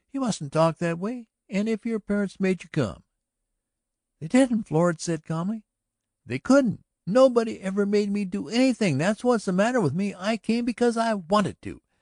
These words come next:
As the men say, "I wanted to square myself," and would you believe it? This is the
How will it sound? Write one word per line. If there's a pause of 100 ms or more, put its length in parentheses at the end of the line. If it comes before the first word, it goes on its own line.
(120)
As
the
men
say,
"I
wanted
to
square
myself,"
and
would
you
believe
it? (320)
This
is
the